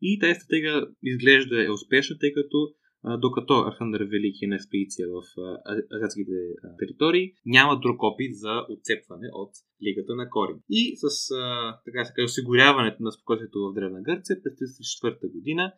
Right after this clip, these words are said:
Александър започва своята прословута азиатска експедиция, като първо стига в Троя, а, с-, с-, пролетта на същата година. Там той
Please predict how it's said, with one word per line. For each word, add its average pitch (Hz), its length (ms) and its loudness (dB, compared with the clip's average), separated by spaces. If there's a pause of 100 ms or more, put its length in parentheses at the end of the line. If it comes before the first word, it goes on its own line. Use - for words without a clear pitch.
Александър 135 600 -2
започва 127 480 -6
своята 107 360 -2 (320)
прословута 120 600 -2
азиатска 110 400 2
експедиция, 139 720 -2 (180)
като 131 260 -4
първо 135 200 4
стига 120 320 -2
в 117 160 0 (140)
Троя, 104 360 0 (240)
а, 113 120 -8
с-, - 140 -18
с-, - 240 -16
пролетта 123 280 2
на 123 80 -2
същата 113 360 -8
година. 92 260 -6 (240)
Там 175 280 6
той 139 240 4